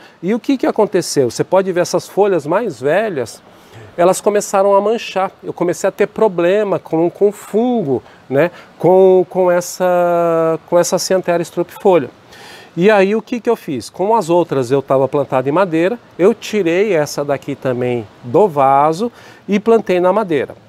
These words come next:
O que que é interessante, tá? Como que eu planto ela, ah, aqui na madeira? Como que eu escolho a madeira?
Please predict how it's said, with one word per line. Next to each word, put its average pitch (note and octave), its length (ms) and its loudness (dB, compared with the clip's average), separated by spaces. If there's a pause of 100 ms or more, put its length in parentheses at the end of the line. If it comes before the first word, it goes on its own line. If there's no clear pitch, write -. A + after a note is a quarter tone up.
(720)
O C#3+ 100 0
que A#3 160 -2
que - 140 -2
é - 20 6
interessante, F3+ 840 0
tá? D3 160 -2
Como B3 460 0
que - 180 -6
eu G#3+ 80 2
planto F3+ 560 -2
ela, D#3+ 360 0 (360)
ah, D3 280 2 (180)
aqui F3+ 480 -6 (180)
na D#3+ 200 2
madeira? C3 500 -2 (340)
Como A#3 240 0
que - 80 -4
eu A3 60 2
escolho A3 640 0
a F3 40 -2
madeira? A2+ 500 -4